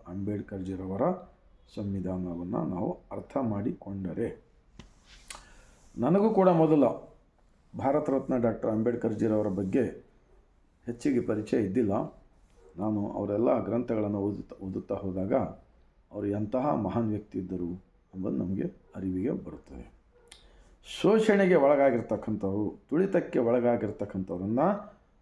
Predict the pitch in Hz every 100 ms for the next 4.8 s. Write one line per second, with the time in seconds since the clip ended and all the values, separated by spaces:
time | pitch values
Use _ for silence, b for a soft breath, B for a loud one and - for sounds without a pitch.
0 | - 127 175 - 117 110 104 120 131 110
1 | 92 92 92 92 90 87 85 117 113 127
2 | 151 - b b b - - 131 294 185
3 | 175 156 143 123 - 196 143 110 - -
4 | _ _ - 127 120 110 -